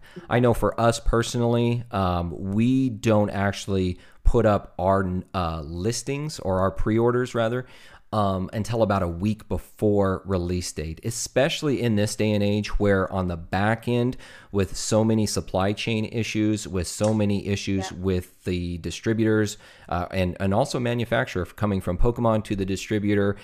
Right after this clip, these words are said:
Speaker 1: and then finally to the reseller, um, you have to be very cognizant of what your tr-, your firm numbers are gonna be. And we try to get that as close to release day as possible so that we have a,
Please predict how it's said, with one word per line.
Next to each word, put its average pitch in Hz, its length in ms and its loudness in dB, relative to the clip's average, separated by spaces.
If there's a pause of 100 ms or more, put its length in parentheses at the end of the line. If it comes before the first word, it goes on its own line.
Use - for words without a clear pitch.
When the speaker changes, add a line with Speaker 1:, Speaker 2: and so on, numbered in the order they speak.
(180)
Speaker 1:
and 92 140 0
then 92 160 0
finally 92 320 0
to 90 120 -6
the 87 100 -2
reseller, 92 640 -2 (400)
um, 90 540 0 (280)
you 95 160 -2
have 107 360 2
to 101 100 -4
be 95 120 0
very 92 260 0
cognizant 90 680 -4
of 85 180 -6
what 90 320 -2
your 90 520 -2 (340)
tr-, - 340 -8
your 98 400 -2
firm 110 680 2
numbers 95 420 0
are 90 60 -4
gonna 87 180 -4
be. 90 440 -2 (320)
And 92 200 -2
we 98 140 0
try 95 240 0
to 85 160 0
get 95 260 -2
that 92 160 0
as 87 180 -6
close 120 800 2
to 117 160 0
release 98 460 0
day 90 400 -2 (240)
as 87 180 -2
possible 90 640 0
so 92 140 -4
that 82 120 -6
we 85 120 -4
have 87 640 -2
a, 92 200 -2